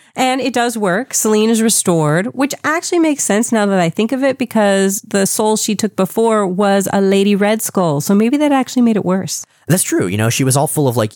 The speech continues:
Speaker 2: evil soulness or
Speaker 1: Yeah,
Speaker 2: something.
Speaker 1: something.
Speaker 2: Yeah, so th-, she's okay. And at this point, our extremely small party of heroes, given the normally extremely large cast in this book, is off to go save the day from the bad guys,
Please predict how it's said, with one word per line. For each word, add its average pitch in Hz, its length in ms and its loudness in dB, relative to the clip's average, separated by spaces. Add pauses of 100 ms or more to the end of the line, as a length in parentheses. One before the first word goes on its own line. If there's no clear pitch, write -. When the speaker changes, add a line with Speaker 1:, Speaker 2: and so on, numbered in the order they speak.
Speaker 2:
evil 175 300 0
soulness - 560 -4
or - 160 0
Speaker 1:
Yeah, 285 220 -2
Speaker 2:
something. 180 680 -2 (140)
Speaker 1:
something. 147 720 -4 (240)
Speaker 2:
Yeah, 156 320 0
so 117 180 0
th-, - 140 -8
she's 117 240 0
okay. 131 420 0
And 107 80 0
at 101 80 0
this 104 160 0
point, 113 360 -2
our 104 460 -2
extremely 185 640 -2
small 151 440 0
party 139 320 0
of - 80 -4
heroes, 95 400 0
given 107 180 -2
the 95 100 -2
normally 107 380 0
extremely 95 380 -2
large 82 260 -2
cast 87 280 -6
in 85 80 -8
this - 120 -4
book, 143 340 -2 (380)
is 98 220 0
off 92 240 -2
to 113 180 -2
go 113 360 2
save 127 340 0
the 113 80 -2
day 101 380 0
from 98 220 -4
the 104 40 -2
bad 107 240 -4
guys, 85 380 -4